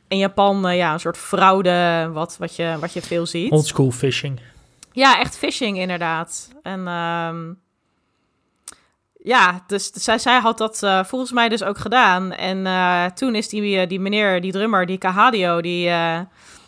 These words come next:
Speaker 1: die is toen gespot met dat hij vierhonderdtwintigduizend yen, dus dat is vierduizend euro ongeveer,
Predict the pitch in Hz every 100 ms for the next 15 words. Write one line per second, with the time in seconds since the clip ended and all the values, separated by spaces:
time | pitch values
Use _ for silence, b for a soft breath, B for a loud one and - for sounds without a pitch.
0 | b 208 214 269 247 - - 269 - 220
1 | 208 202 202 - 254 247 247 220 - 262
2 | 247 190 208 233 185 175 208 180 160 156
3 | 160 - 165 - 190 170 160 160 175 180
4 | 165 156 165 156 160 151 160